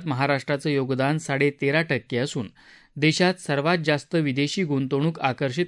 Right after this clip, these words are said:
करणारं राज्यही महाराष्ट्रच आहे, असं राज्यपाल म्हणाले. उद्योगाला प्रोत्साहन देण्यासाठी राज्य सरकारनं आखलेल्या विविध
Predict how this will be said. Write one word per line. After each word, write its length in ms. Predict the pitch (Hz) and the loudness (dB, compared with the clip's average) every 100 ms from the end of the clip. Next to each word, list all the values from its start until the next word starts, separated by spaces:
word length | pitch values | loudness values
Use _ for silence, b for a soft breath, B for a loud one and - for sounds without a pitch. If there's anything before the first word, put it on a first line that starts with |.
| - | -2
करणारं 380 | 135 127 131 131 | -2 0 2 2
राज्यही 500 | 123 123 127 123 156 | 2 0 -2 -2 -2
महाराष्ट्रच 680 | 131 110 127 151 156 175 131 | -2 -2 0 0 -2 -4 -4
आहे, 240 | 113 107 b b b b 147 | -4 -6 b b b b -6
असं 180 | 165 | 0
राज्यपाल 400 | 131 120 120 120 | 2 2 -2 -4
म्हणाले. 340 | 110 107 113 107 - _ _ _ _ _ _ - | -4 -4 -4 -4 -8 _ _ _ _ _ _ -2
उद्योगाला 520 | 160 156 202 208 214 | 0 8 10 10 8
प्रोत्साहन 540 | 214 175 165 180 180 175 | 6 2 2 2 4 4
देण्यासाठी 520 | 160 160 160 151 180 | 4 2 -2 0 2
राज्य 240 | 143 143 | 2 0
सरकारनं 500 | 135 147 143 143 156 | -2 -2 0 0 2
आखलेल्या 540 | 160 127 147 135 143 156 | 2 0 -2 0 2 2
विविध 380 | 127 139 185 | 0 0 2